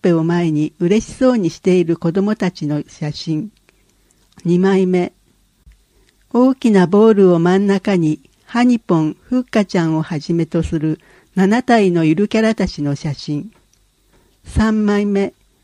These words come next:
数十枚のゆるキャラたちの似顔絵などが貼ってある写真。四枚目。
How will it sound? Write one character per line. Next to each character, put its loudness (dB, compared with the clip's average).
数 2
十 2
枚 4
の 2
ゆ 2
る 0
キ -2
ャ 2
ラ 0
た -2
ち -6
の 0
似 2
顔 0
絵 0
な 0
ど -4
が -4
貼 -4
っ -6
て 0
あ 0
る -4
写 -8
真。 -8
四 2
枚 2
目。 0